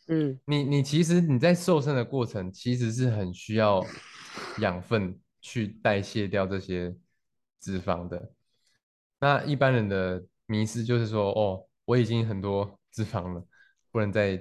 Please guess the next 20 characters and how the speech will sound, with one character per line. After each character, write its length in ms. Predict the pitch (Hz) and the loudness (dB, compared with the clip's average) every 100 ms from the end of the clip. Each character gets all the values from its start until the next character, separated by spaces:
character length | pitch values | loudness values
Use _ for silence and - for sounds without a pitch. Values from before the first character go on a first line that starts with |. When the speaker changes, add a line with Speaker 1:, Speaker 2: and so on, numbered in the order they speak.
| - - | -6 -2
Speaker 2:
不 100 | 107 | -2
能 120 | 95 | 2
再 140 | 104 | 0
那 140 | 101 98 | 0 -2
个 340 | 92 90 87 _ _ _ _ _ _ - | -2 -4 -10 _ _ _ _ _ _ -20
吃 260 | - 120 | -8 -4
更 180 | 110 107 | 0 0
多 120 | 98 | 0
东 220 | 92 90 92 | -2 -4 -4
西。” 60 | 151 | -6
Speaker 1:
嗯。 180 | 131 127 _ _ | -6 -10 _ _
Speaker 2:
但 120 | 156 170 | 0 4
是 120 | 180 | 4
你 180 | 131 123 | 2 4
越 180 | 151 | 4
是 200 | 135 139 | 4 0
不 180 | 127 135 | -4 -4
吃 180 | 131 120 | -2 2
东 220 | 110 110 | 4 2
西， 240 | 113 107 | 2 -2